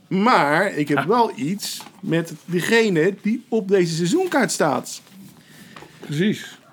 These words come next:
Speaker 1: Z-, Jules Deelder.
Speaker 2: Zeker, dat is een mooie se-, seizoenskaart.
Speaker 1: Is een hele mooie seizoenkaart. Ik heb ze bij mijn clubje nog nooit zo mooi gezien. Je
Speaker 2: Nee.
Speaker 1: mag, eh, Sparta echt verschrikkelijk trots op zijn. En iedere Sparta support-, Sparta supporter.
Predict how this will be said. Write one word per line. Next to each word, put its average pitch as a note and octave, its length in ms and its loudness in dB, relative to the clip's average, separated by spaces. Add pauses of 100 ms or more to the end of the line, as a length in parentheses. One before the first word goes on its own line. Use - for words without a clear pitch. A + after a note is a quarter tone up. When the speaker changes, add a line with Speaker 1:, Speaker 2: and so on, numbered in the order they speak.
(120)
Speaker 1:
Z-, G#3+ 280 -2
Jules B3+ 180 4
Deelder. D4 560 2
Speaker 2:
Zeker, F3 340 -2
dat A2+ 100 -2
is C3+ 60 0
een D#3+ 120 2
mooie G#3 300 2
se-, C#3+ 180 -2
seizoenskaart. F#3+ 600 2
Speaker 1:
Is F#3+ 60 2
een D#3 60 0
hele C4 520 2
mooie A3+ 240 2
seizoenkaart. F3+ 760 -2 (340)
Ik A#3 160 -4
heb A3+ 160 0
ze - 80 -8
bij G3+ 100 2
mijn B3+ 200 0
clubje G#3+ 300 0
nog F#3 160 2
nooit F3+ 200 2
zo F3 100 2
mooi D#3+ 200 2
gezien. F3 300 0 (540)
Je D#3+ 100 4
Speaker 2:
Nee. F#3+ 100 6
Speaker 1:
mag, G3+ 160 2
eh, G3 200 2
Sparta F#3+ 380 0
echt A3 240 -2
verschrikkelijk F#3 520 -4
trots A#3+ 280 -2
op - 100 -8
zijn. F#3+ 300 -2 (1120)
En G3 140 2
iedere G3 200 2
Sparta F#3 340 -2
support-, D#3+ 440 -2
Sparta G3+ 380 0
supporter. D3+ 560 0